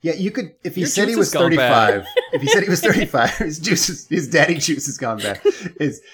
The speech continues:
Speaker 1: if you s-, if he said he was thirty-five, you'd buy it, but, like, he's so childlike that you're, you're like, "I don't, I don't think this dude's over
Speaker 3: Can I have a
Speaker 1: nineteen."
Speaker 3: straw for this?
Speaker 1: Uh, <laughs>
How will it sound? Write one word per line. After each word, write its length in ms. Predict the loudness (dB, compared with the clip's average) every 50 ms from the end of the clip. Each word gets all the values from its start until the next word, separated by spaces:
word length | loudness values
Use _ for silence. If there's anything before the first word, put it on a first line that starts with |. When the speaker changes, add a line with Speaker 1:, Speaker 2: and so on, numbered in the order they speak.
| -20 -20 -20 -18 _ -6
Speaker 1:
if 160 | -6 -4 -2
you 60 | -2
s-, 280 | -2 -2 -4 -6 -4 -4
if 120 | -2 -2
he 80 | -2 0
said 100 | 0 0
he 40 | 0
was 100 | 0 0
thirty-five, 400 | 0 0 0 2 2 2 2 0
you'd 100 | -2 -2
buy 220 | 0 0 2 2
it, 180 | 0 -2 -6 -8
but, 140 | -10 -8 -4
like, 220 | -4 -4 -4 -4
he's 180 | -8 -10 -8 -6
so 160 | -4 -4 -4
childlike 600 | -4 0 2 2 2 2 2 0 -2 -2 -2 -6
that 160 | -10 -10 -10
you're, 220 | -10 -10 -10 -10 -12 -14
you're 160 | -12 -10 -8 -6
like, 180 | -6 -6 -4
"I 80 | -4 -4
don't, 180 | -4 -6 -8 -10 -10
I 80 | -10
don't 180 | -10 -10 -12 -12
think 160 | -14 -14 -14
this 180 | -14 -18 -18 -16
dude's 240 | -12 -12 -10 -10
over 160 | -10 -10 -10 -8
Speaker 3:
Can 60 | -8
I 20 | -4
have 60 | -2 0
a 100 | 0 0
Speaker 1:
nineteen." 80 | 0
Speaker 3:
straw 400 | -2 -4 -4 -2 0 2 2 2
for 180 | 2 0 -2 -2 -2
this? 80 | 0
Speaker 1:
Uh, 320 | 0 0 0 0 -2 -4 -6 -12 -20 _ -20 -20 _ _ _ _ _ _ _ _ _ _ _ _ _ _ _ _ _ -20 -16
<laughs> 100 | -12